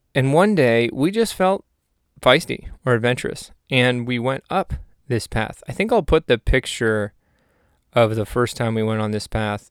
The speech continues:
of Gina leading us up there. Hey, by the way, on the last one where I said I'd put a wheelbarrow as a picture, I actually did that. Isn't that amazing? That's the actual barrow barrel that, uh,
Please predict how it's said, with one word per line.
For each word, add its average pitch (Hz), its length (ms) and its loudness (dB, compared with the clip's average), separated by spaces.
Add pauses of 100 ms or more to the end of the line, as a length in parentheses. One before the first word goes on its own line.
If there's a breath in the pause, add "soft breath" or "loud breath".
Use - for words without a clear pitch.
of 110 160 -6
Gina 107 400 -4
leading - 280 -10
us - 120 -12
up - 120 -10
there. - 220 -14
Hey, 127 140 4
by 127 200 6
the 120 80 2
way, 120 240 2 (500 soft breath)
on 120 120 4
the 117 80 2
last 117 340 2
one 143 160 -2
where 120 80 2
I 110 80 2
said 120 200 0
I'd 113 160 2
put 123 120 2
a 113 80 4
wheelbarrow 131 680 2
as 117 160 -4
a 113 40 -4
picture, 135 420 -4
I 139 80 4
actually 120 220 0
did 131 180 -4
that. - 200 -10 (180)
Isn't 127 100 -4
that 131 100 2
amazing? 123 400 -2
That's 135 180 0
the - 80 -2
actual 139 340 2
barrow 120 420 4
barrel 110 420 -2 (420 soft breath)
that, 113 320 0
uh, 107 280 2